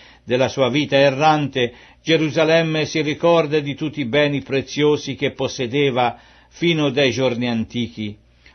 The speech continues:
Ora che il suo popolo è caduto in mano dell'avversario e nessuno la soccorre, i suoi avversari la guardano e ridono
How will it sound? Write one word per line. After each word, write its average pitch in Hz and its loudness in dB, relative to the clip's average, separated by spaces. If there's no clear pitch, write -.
Ora 139 2
che 135 -2
il 127 0
suo 131 -2
popolo 143 4
è 123 0
caduto 131 -2
in 120 0
mano 135 4
dell'avversario 120 4
e 123 2
nessuno 135 -2
la 123 2
soccorre, 131 0
i 123 -2
suoi 156 4
avversari 131 4
la 120 2
guardano 117 4
e 143 4
ridono 139 4